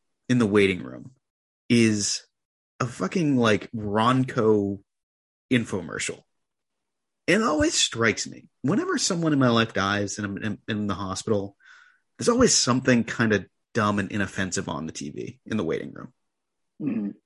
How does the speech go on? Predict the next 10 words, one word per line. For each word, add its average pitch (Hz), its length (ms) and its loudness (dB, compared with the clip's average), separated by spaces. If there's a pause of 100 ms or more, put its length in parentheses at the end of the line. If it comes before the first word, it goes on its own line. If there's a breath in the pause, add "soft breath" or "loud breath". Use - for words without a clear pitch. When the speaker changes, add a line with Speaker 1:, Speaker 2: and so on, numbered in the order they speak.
(640)
Speaker 1:
Like, 117 280 4
I 160 100 4
just, 160 340 2 (580)
I 120 60 -4
remember 147 760 2 (840)
when 123 180 2
my 113 80 4
grandmother 107 560 -2
passed - 320 -4
away, 67 480 -12